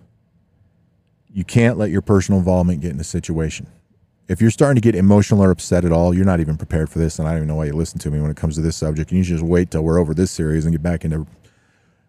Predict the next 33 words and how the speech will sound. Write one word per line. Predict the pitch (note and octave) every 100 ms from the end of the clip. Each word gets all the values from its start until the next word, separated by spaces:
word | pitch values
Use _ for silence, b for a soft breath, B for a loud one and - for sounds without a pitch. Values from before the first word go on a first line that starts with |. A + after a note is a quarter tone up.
| _ -
you | F#2
know, | D#2
some | D#2+ F2
more | D#2+ D#2 - _
spy | - - F#2 F2
tradecraft | - F2+ - D#2+
<laughs> |
stuff. | - - D2+ - - - - _ _ _ _ _ b b b b b -
'Cause | F2+
you | G2
gotta | G#2+
get | D#2+
that | - F#2 D#2+
under | C#2
control. | - - D#2 - - _ _ _
Remaining | F2+ F#2+ G2 F#2+
neutral | A2 B2 F#2+ E2+
is | E2 -
you | F#2+
can't | F#2 F#2
get | E2
emotional. | E2+ E2 E2 D#2+ D2 E2
You | -
can't | - G2
let | F2
your | G2
feelings | F2 - G#2+ G#2+ G2 F#2
or |
your | F2+
personal | - F#2+ - F2
interests | F2 E2 -
get | D#2+
involved. | C#2+ D#2+ D#2+ D2+ -